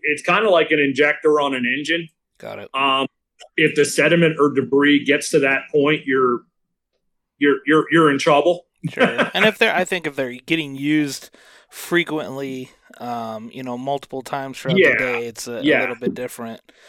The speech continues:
Speaker 2: So, uh, you know, obviously,
Speaker 1: It
Speaker 2: I just wanna back up a couple things. We've covered a ton
Speaker 1: Yes.
Speaker 2: of information there. So, so you guys pretty much had, uh, some customers reach out and say, "Hey, you know, this is gonna, you know,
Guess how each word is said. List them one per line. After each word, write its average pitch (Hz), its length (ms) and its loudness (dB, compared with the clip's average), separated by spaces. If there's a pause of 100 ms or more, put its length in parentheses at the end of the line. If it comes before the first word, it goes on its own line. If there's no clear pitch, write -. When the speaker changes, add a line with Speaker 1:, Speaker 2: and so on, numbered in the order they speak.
(200)
Speaker 2:
So, 165 420 0 (240)
uh, - 60 -16 (140)
you 156 120 -8
know, 143 140 -4
obviously, 156 480 -2
Speaker 1:
It 147 140 -4
Speaker 2:
I 160 100 0
just 160 160 -8
wanna 143 180 -2
back 127 300 -4
up 127 140 -4 (140)
a 117 80 -12
couple 127 340 -4
things. 127 460 -10
We've 123 320 -16
covered 127 500 -4
a - 40 -16
ton 202 200 2
Speaker 1:
Yes. 151 80 -2
Speaker 2:
of 139 60 -4
information 135 540 -10
there. 113 200 -10
So, 135 360 -2 (440)
so - 140 -6
you 165 140 -2
guys 170 300 2 (200)
pretty 190 180 0
much 160 220 -2
had, 147 440 -2
uh, 127 360 -2
some 139 220 -8
customers 139 500 -4
reach 143 220 -6
out 117 180 -6
and 123 120 -12
say, 131 200 -2
"Hey, 139 320 0 (380)
you 143 140 -8
know, 135 180 -4
this 156 240 -2
is 147 100 -6
gonna, 135 440 -6
you 139 80 -10
know, 120 200 -6